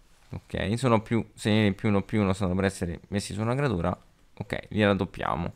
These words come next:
ok. Heroic Intervention, i permanenti che controlliamo guadagnano,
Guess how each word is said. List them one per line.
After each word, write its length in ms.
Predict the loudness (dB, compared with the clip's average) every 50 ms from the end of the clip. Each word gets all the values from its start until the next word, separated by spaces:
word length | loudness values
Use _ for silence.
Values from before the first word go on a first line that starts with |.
| _ -12 -8
ok. 420 | -8 -6 -4 -2 -2 -2 -2 -4 -8 -20 _ _ -20 -20 -20 -20 -20 -20 -20 -20 -20 -20 -20 -20 -20 -20 -20 -18 -4 4 8
Heroic 340 | 10 12 10 10 8 6 2
Intervention, 1000 | 2 4 6 4 6 6 8 8 8 8 6 2 2 2 2 4 4 4 2 2
i 60 | 2 2
permanenti 500 | 2 4 4 6 6 6 4 2 0 -2
che 60 | -4
controlliamo 380 | -4 -2 0 0 0 2 2
guadagnano, 560 | 0 0 0 0 0 0 0 0 -2 -2 -4